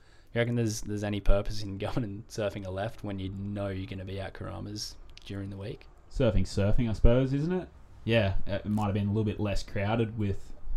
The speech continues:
Speaker 2: I mean, same crowd, but maybe less of the top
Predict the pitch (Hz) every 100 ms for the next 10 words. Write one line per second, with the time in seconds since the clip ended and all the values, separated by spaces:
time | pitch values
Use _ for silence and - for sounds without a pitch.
0 | - - - 87 87 120 87 - 98 117
1 | 104 - - - 95 92 90 98 101 107
2 | 95 98 - - 98